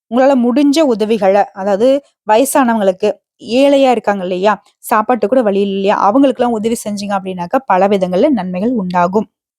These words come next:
இவ்வளவுதாங்க தனுசு ராசியை பொறுத்த வரைக்கும் பல விதங்கள்ல இந்த ஏழு நாட்கள் நன்மைகளை மட்டுமே கொடுக்க போகுது.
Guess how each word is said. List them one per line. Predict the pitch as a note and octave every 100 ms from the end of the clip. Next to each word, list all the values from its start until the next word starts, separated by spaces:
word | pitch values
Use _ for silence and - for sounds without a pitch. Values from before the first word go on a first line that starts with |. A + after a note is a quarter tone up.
| -
இவ்வளவுதாங்க | D4 D#4+ B3+ G#3+ G#3
தனுசு | G3 G#3+ B3 C#4
ராசியை | A#3 - B3+
பொறுத்த | A3+ G#3 A3
வரைக்கும் | G#3 G3+ D#4+ D4
பல | G3+ G#3+
விதங்கள்ல | A3+ A3 G#3+ A3+ D4+
இந்த | A#3 G#3
ஏழு | A#3+ B3
நாட்கள் | A3 F#3+ - D4
நன்மைகளை | G#3 F#3+ G#3+ A3
மட்டுமே | G3+ F#3 G#3+ C4+
கொடுக்க | G#3 G3 G#3+
போகுது. | G#3 F#3+ F3+